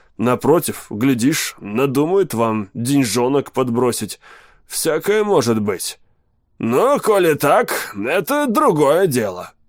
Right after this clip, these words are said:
сказал Дэйв. Сидя на жерди, они смотрели на простирающийся за полем ландшафт. Над позолоченной осенним пламенем берёз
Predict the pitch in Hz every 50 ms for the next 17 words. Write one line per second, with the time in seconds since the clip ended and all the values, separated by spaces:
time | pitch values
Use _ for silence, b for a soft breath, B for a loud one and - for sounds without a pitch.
0 | _ - - - - 139 127 113 117 117 110 110 107 101 101 87 85 - - -
1 | - - _ _ _ _ _ _ - - - - 170 175 139 143 131 127 123 113
2 | 104 135 160 175 147 127 139 139 117 104 - _ - - 107 113 135 139 - -
3 | 143 131 117 - - 147 143 131 127 117 - 127 120 - - 131 123 135 135 139
4 | 123 - - 127 113 - 123 110 117 131 117 - 127 135 135 127 123 120 123 120
5 | 120 113 - - - 117 98 90 - - - - _ _ _ - - - - 113
6 | 120 120 110 - - - 120 107 120 123 120 131 135 120 - - 120 113 110 110
7 | 110 - - 107 - - - 131 127 120 113 110 101 - 113 120 123 117 113 110
8 | 110 107 104 98 95 101 104 113 127 139 143 -